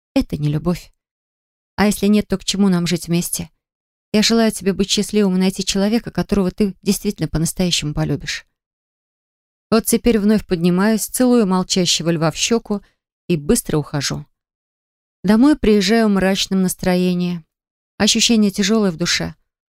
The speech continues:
Уткнулась в подушку, включила грустную музыку на телефоне. Страдаю и работаю над заказом. Спустя час понимаю, что так больше нельзя. Нужен перерыв и какао.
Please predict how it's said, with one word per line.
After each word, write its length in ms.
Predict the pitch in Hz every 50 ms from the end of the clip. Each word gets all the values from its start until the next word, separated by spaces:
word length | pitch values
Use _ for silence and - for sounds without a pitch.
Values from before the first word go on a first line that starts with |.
| _ _ _
Уткнулась 500 | - 185 - - - 214 233 220 208 -
в 40 | -
подушку, 500 | - 170 165 151 180 185 - - - 156
включила 480 | - - 180 170 - - 202 185 170 156
грустную 400 | 160 170 170 - - 165 165 160
музыку 380 | 165 180 196 180 165 - -
на 120 | 170 170 160
телефоне. 640 | - - 165 165 170 - 156 156 156 156 156 156 - _ _ _ _ _ _ _ _ _
Страдаю 760 | - - - - 156 151 151 156 180 214 226 220 214 208 - _
и 60 | 170
работаю 480 | 160 151 143 151 165 165 - 156 156 151
над 160 | 151 147 139
заказом. 580 | 151 151 151 - 139 147 156 151 156 143 147 - _ _ _ _ _ _ _ _ _ _ _ _ _ _ _ _ _ _
Спустя 360 | - - - 233 - - 233
час 260 | 226 - - 220 214 -
понимаю, 460 | - 202 208 208 214 220 226 214 208
что 220 | - - - 190
так 200 | - - 190 175
больше 280 | 170 180 175 - - 175
нельзя. 440 | 165 170 165 160 - 180 202 220 220 _ _ _ _ _ _ _ _ -
Нужен 400 | 185 202 214 196 202 196 185 170
перерыв 420 | - 175 170 170 175 202 208 - - _
и 100 | - 185
какао. 560 | - - 175 160 - 156 151 147 147 147 147